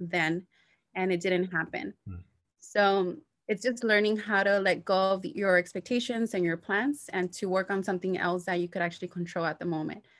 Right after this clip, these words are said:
Speaker 1: So that's been a huge process for me to come to that realization to say that, "Well,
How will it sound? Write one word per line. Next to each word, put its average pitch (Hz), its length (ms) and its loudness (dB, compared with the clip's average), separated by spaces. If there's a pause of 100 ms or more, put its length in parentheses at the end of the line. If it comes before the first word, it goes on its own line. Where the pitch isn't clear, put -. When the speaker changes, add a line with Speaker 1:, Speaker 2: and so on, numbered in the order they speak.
(180)
Speaker 1:
So 226 100 0
that's 247 240 4
been 349 160 8
a 269 60 2
huge 226 360 -4
process 208 400 2
for 277 180 2
me 262 200 0 (120)
to 208 200 0 (300)
come 208 180 0
to 226 80 -2
that 196 180 4
realization 185 800 -4
to - 140 -14
say 180 240 0
that, 165 220 0
"Well, 175 280 0